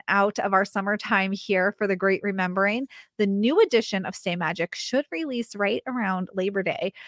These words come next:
So keep your eyes out for that. And my new book, Born Magic, and pre-order bonuses,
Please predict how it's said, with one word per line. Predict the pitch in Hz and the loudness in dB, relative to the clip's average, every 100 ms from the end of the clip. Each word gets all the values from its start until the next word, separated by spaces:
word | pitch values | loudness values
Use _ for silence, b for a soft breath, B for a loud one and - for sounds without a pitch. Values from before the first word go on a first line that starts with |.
| B | B
So | - 202 | -6 -4
keep | 240 233 | -2 0
your | - | 4
eyes | 190 196 | 6 6
out | 196 175 - | 4 2 2
for | 226 | 6
that. | 294 294 247 _ b b - | 10 10 8 _ b b 4
And | 214 208 202 202 | 6 6 6 2
my | 196 208 214 214 | 4 8 8 6
new | 202 240 285 | 2 0 6
book, | 254 247 208 | 6 6 2
Born | 190 190 214 226 | -2 0 2 2
Magic, | 226 202 220 240 240 240 | 6 6 6 6 4 4
and | 175 175 | 0 -2
pre-order | - 254 247 233 226 214 | -6 0 4 4 4 4
bonuses, | 220 220 220 - 226 214 208 | 2 2 -2 2 6 6 4